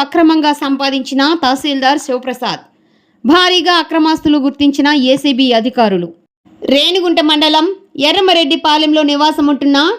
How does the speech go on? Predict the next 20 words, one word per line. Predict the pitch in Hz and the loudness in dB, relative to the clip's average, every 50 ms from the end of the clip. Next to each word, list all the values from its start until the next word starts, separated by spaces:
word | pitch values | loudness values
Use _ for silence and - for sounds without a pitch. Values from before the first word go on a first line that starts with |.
| - - _ _ _ - 277 | -8 -14 _ _ _ -4 0
యలమన్యం | 302 349 403 415 392 370 359 339 359 359 370 330 262 | 0 0 2 0 0 0 2 2 2 2 2 2 2
వీఆర్ఓ | 311 320 330 339 330 330 269 311 311 330 320 | 2 2 2 2 0 0 0 0 -2 -2 -2
సతీష్ | - 294 269 269 311 311 320 - - 277 | -4 -6 -6 -4 -2 0 0 0 0 0
ఇంట్లో | 277 277 269 262 277 285 302 320 262 | 0 0 0 0 0 0 0 0 -2
విజయవాడ | 247 233 233 311 320 302 285 277 277 269 269 269 | -4 -4 -2 -2 0 0 0 0 0 0 -2 -2
సెంట్రల్ | 277 240 254 240 262 262 254 240 | -2 -4 -2 -2 -2 -2 0 0
ఏసీబీ | 240 240 247 240 214 247 247 240 | 0 0 -2 -4 -2 -2 -2 -2
అధికారులు | 240 220 240 - 262 247 247 240 247 269 311 359 339 - - - | -4 -4 -4 0 0 0 2 0 0 -2 -2 -4 -6 -8 -10 -4
సోదాలు | - 285 277 302 285 311 285 262 240 233 | -2 0 0 2 2 2 0 0 -2 -4
నిర్వహించారు. | 226 214 208 240 220 196 190 - 226 190 175 165 151 135 - _ _ _ _ _ _ _ _ _ _ _ _ _ _ - - _ _ _ _ _ - | -4 -6 -6 -6 -6 -6 -6 -4 -4 -4 -4 -4 -6 -8 -10 _ _ _ _ _ _ _ _ _ _ _ _ _ _ -20 -20 _ _ _ _ _ 0
డీజీ | 202 190 233 277 285 233 294 311 311 349 440 - - _ _ _ _ _ - - | 2 2 4 2 2 2 2 2 2 2 0 -4 -10 _ _ _ _ _ -6 -2
ఏసీబీ | 285 330 403 427 - 392 381 320 277 349 359 - - | -2 0 0 0 0 -2 -2 0 0 -2 -2 0 0
కేవీ | 311 294 294 302 294 269 | -2 0 0 0 0 0
రాజేంద్రనాథ్ | 269 262 269 254 294 285 285 269 262 254 262 254 240 233 262 | 0 0 0 -2 -2 -2 -2 -4 -4 -2 -2 -2 -2 -2 -2
రెడ్డి | 262 247 226 277 311 392 440 - - - 240 | -2 -2 -2 -2 -2 -2 -4 -6 -6 -4 -4
ఆదేశాల | 269 285 349 339 339 370 311 302 302 302 302 | -2 -2 -2 -2 -2 -2 -2 0 0 0 0
మేరకు | 311 302 320 330 330 392 453 440 330 - | 0 0 -2 -2 -2 -2 -2 -2 -4 -2
సీఐయు | - 359 349 349 349 349 339 349 349 330 302 277 | -2 0 2 2 2 2 0 0 0 0 0 0
ఏసీబీ | 294 285 302 294 247 302 294 233 | -2 -2 -4 -2 -2 -2 -2 -2
ద్వారా | 269 277 262 262 247 | -2 -2 0 0 0